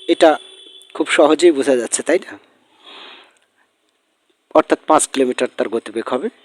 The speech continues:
সেটা আমরা পরেই বের করছি। তো একদিনে কত কিলোমিটার যা-, যাতায়াত করে? দশ কিলোমিটার। ছয় দিনে কত কিলোমিটার? খুবই সহজ বিষয়। তাহলে সমাধান লেখার পর লিখবে, এক দিনে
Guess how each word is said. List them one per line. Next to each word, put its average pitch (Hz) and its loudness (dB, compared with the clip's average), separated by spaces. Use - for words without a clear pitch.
সেটা - 0
আমরা 113 -2
পরেই 110 -4
বের 147 0
করছি। - -4
তো 160 8
একদিনে 180 2
কত 190 2
কিলোমিটার 202 0
যা-, 180 2
যাতায়াত - 2
করে? 233 -4
দশ 117 2
কিলোমিটার। - -14
ছয় 214 2
দিনে 190 0
কত 180 4
কিলোমিটার? 165 -6
খুবই 151 -4
সহজ 151 2
বিষয়। 147 -12
তাহলে 123 -2
সমাধান 135 2
লেখার 135 -2
পর 156 -4
লিখবে, 143 -2
এক 165 4
দিনে 135 0